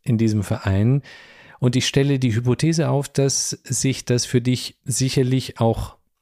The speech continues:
wesentlich hätte lukrativer ausgestalten können, nämlich dein erster beruflicher Einstieg, insbesondere um aus den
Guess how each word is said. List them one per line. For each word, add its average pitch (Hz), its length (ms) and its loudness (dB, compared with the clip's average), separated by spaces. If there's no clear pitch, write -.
wesentlich 110 720 0
hätte 104 640 -2
lukrativer 113 1160 0
ausgestalten 113 760 0
können, 107 440 0
nämlich 101 300 -2
dein 101 440 0
erster 107 380 -2
beruflicher 104 600 0
Einstieg, 143 680 -2
insbesondere 123 840 2
um 123 340 2
aus - 300 -2
den 104 420 2